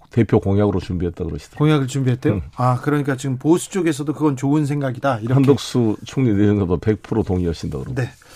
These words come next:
Speaker 2: 교통 문제는 어떻게 해결하실 거예요? 용산 대통령 집무실 용산 이전하고 그 이후에 용산 주변의 개발은 어떻게 될 건지,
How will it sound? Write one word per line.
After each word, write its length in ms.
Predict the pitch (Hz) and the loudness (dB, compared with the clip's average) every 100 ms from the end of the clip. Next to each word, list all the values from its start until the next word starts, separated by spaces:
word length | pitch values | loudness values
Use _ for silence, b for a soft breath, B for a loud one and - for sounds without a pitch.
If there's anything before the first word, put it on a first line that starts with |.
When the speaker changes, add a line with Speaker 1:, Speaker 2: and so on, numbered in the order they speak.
| B B B | B B B
Speaker 2:
교통 640 | 196 226 - 311 349 330 | 6 6 6 6 6 8
문제는 340 | 311 269 269 226 | 8 10 8 6
어떻게 380 | 180 - 185 180 | 4 2 0 2
해결하실 420 | 180 170 143 147 | 4 2 2 0
거예요? 380 | 147 135 202 233 B B B 160 | 2 2 2 -2 B B B 4
용산 760 | 190 226 233 240 247 233 202 - _ b b b | 6 8 6 6 6 6 2 -4 _ b b b
대통령 640 | 196 220 226 220 202 190 - b b b b b b | 2 6 6 6 2 -2 -10 b b b b b b
집무실 440 | - 196 214 202 196 | 2 6 8 6 6
용산 420 | 160 190 208 170 | 6 6 2 2
이전하고 760 | 147 165 202 151 147 160 139 95 - - | 2 4 4 2 -2 -2 -2 -4 -16 -10
그 140 | - 180 | 0 0
이후에 500 | 156 170 180 185 127 B B B | 2 0 2 2 0 B B B
용산 520 | 156 196 208 214 208 | 2 6 6 6 4
주변의 640 | 190 156 160 190 185 156 139 | 2 0 2 2 2 0 -2
개발은 460 | 131 139 165 170 170 | -2 0 2 2 2
어떻게 340 | 143 - 165 | 0 -2 0
될 160 | 147 143 | 0 0
건지, 460 | 135 123 113 113 | 0 0 -2 -6